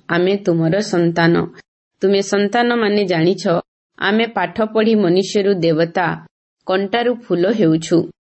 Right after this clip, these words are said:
ବାବା ନାଉରିଆ ହେବା ସହିତ ବଗିଚାର ମାଲିକ ମଧ୍ୟ ଅଟନ୍ତି। ବାକି ତୁମେ ବ୍ରାହ୍ମଣମାନେ ଅନେକ ପ୍ରକାରର ମାଳି ଅଟ।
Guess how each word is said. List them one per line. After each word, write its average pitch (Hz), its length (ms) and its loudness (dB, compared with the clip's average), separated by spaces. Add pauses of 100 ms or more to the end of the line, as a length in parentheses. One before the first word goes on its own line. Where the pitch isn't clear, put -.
(200)
ବାବା 214 340 0
ନାଉରିଆ 208 540 0
ହେବା 175 340 0
ସହିତ 180 560 0 (360)
ବଗିଚାର 233 540 0
ମାଲିକ 185 480 0
ମଧ୍ୟ 220 320 0
ଅଟନ୍ତି। 202 640 0 (340)
ବାକି 240 240 0
ତୁମେ 254 280 2
ବ୍ରାହ୍ମଣମାନେ 208 800 0 (100)
ଅନେକ 208 380 0
ପ୍ରକାରର 180 640 -2
ମାଳି 175 400 0
ଅଟ। 165 440 -2